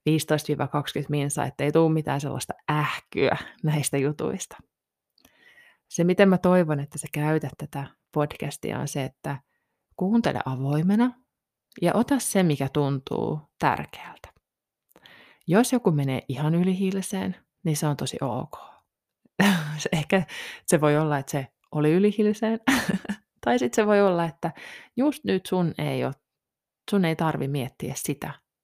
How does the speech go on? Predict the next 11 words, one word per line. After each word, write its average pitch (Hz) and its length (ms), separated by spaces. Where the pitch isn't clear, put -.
näkökulmaa 131 680
siitä - 260
asiasta - 460
tai - 360
sen, 139 580
sitä 147 280
syvyyttä. - 640
Aina 220 280
se, 175 160
mikä 151 340
kolahtaa, 170 720